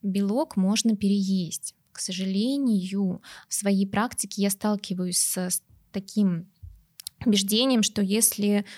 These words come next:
ну вот, например, э, клиент ест дважды в день стейк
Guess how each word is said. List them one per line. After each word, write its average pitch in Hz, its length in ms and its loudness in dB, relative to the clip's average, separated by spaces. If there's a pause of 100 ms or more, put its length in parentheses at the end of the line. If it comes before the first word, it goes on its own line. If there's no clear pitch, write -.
(160)
ну 202 80 2
вот, 190 120 -2
например, 180 360 -2
э, 160 600 -10
клиент 190 440 2
ест - 440 -2 (1200)
дважды 202 680 2 (120)
в 214 100 -2
день 202 260 4
стейк 240 600 -2